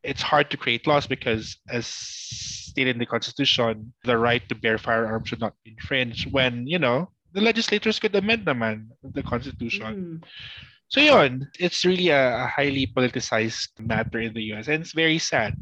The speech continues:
Speaker 1: na mas nauuna yung politika instead of, yun nga, sabi ko kanina, yung, yung welfare ng mga tao.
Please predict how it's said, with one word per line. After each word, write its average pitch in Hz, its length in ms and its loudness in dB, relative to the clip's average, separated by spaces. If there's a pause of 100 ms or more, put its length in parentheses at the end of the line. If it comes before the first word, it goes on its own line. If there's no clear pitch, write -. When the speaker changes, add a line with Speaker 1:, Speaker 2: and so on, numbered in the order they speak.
(220)
Speaker 1:
na 160 140 0
mas 170 160 -2
nauuna 139 480 4
yung 135 160 -6
politika 117 560 0
instead 117 320 -4
of, 113 240 2
yun 135 160 -6
nga, 98 160 -6 (160)
sabi 135 180 -8
ko 139 160 2
kanina, 127 300 -2
yung, 135 180 0
yung 139 160 2
welfare 120 480 2 (140)
ng 123 100 0
mga 117 300 0
tao. 104 400 -6